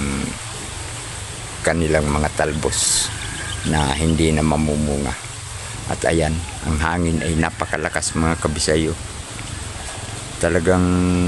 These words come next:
yan ang isang kalaban ng ating ampalaya,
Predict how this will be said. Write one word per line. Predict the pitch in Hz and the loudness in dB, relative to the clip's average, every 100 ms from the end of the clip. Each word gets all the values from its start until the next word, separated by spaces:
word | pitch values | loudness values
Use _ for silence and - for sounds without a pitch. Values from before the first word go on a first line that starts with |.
| 90 90 90 90 90 90 - - 95 | 4 4 2 2 2 2 0 0 4
yan | 98 | 4
ang | 95 92 | 6 4
isang | 80 - 90 | 4 2 2
kalaban | 87 90 85 82 85 82 | 2 4 4 4 4 2
ng | 80 | 2
ating | 76 - 80 76 | 0 0 0 0
ampalaya, | 78 - 73 78 76 | 0 0 2 4 4